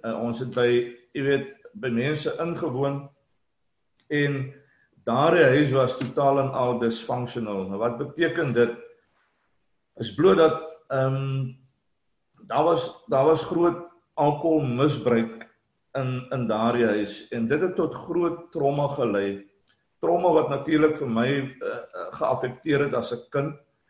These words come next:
en wat, eh, vir my dikwels, eh, eh, in, in, in,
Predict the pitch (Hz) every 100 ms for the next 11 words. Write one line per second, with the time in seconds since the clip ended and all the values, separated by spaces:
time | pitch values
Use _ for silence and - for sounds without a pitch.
0 | _ _ - 127 127 113 120 123 123 -
1 | - 120 117 117 113 135 127 127 120 -
2 | 143 127 156 147 143 - _ 117 117 -
3 | 92 - - 123 120 117 _ 131 120 120
4 | 117 - _ 123 120